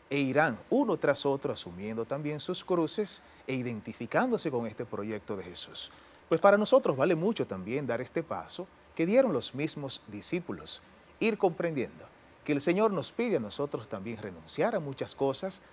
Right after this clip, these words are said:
como ha indicado el Padre Kennedy hace un momentito, y que debemos ir tomando decisiones cada día que nos ayuden a poder colocarnos en el camino del seguimiento de Jesús. Ahora es el momento, ¿no?, para ver quizás como decepción desde el punto de vista humano,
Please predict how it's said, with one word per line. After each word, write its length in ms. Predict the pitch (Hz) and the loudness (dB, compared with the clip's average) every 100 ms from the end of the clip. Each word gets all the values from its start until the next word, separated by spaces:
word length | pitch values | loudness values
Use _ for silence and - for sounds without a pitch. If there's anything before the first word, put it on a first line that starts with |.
| - | -16
como 200 | - 101 | -10 -6
ha 40 | 104 | -6
indicado 380 | 120 117 117 139 | -4 -2 0 0
el 80 | |
Padre 240 | 117 101 101 | -2 -6 -6
Kennedy 400 | - 113 95 92 | -6 -6 -6 -10
hace 160 | 92 | -10
un 80 | 101 | -10
momentito, 540 | 95 98 95 123 110 92 - - - - - | -10 -12 -10 -8 -8 -12 -18 -20 -20 -14 -2
y 60 | |
que 120 | - | 4
debemos 480 | 226 226 175 196 - | 6 6 6 2 0
ir 160 | 180 202 - - - | 0 -2 -8 -20 -14
tomando 480 | - 95 123 240 220 | -10 -2 2 4 2
decisiones 640 | 170 160 160 - 180 135 - | 2 -2 -4 0 0 -2 0
cada 260 | 123 113 | 0 2
día 300 | 110 117 85 | -2 -4 -6
que 100 | - | -10
nos 240 | 82 - - | -12 -14 -14
ayuden 520 | - 107 240 214 208 - - - | -6 0 2 2 -2 -8 -20 -14
a 60 | - | -6
poder 340 | - 117 156 | -2 0 0
colocarnos 840 | - 170 120 - 139 220 247 214 - | 2 2 2 0 2 2 2 -2 -4
en 80 | 104 | -6
el 100 | 90 | -6
camino 380 | 104 107 135 | -6 -6 -6
del 160 | 117 107 | -6 -6
seguimiento 640 | - 98 101 104 104 92 | -8 -8 -8 -8 -8 -8
de 80 | 90 | -10
Jesús. 480 | - 90 - - - - - - - - | -10 -12 -10 -10 -12 -14 -20 -20 -4 2
Ahora 160 | 131 | 2
es 100 | 143 | 4
el 80 | 151 | 2
momento, 460 | 123 143 190 185 135 | 4 4 4 2 2
¿no?, 120 | 170 | 4
para 240 | 165 117 | 4 2
ver 240 | 104 147 175 | 2 0 0
quizás 380 | 104 - 127 | -4 -6 -6
como 340 | - 110 98 95 | -6 -8 -6 -8
decepción 720 | 101 98 104 - - 175 226 | -8 -10 -8 -4 0 2 2
desde 180 | 131 104 | -2 -4
el 60 | |
punto 320 | 92 123 120 | -8 -8 -4
de 100 | 120 | -4
vista 280 | 110 107 - | -4 -8 -10
humano, 460 | 95 107 180 185 | -6 0 0 0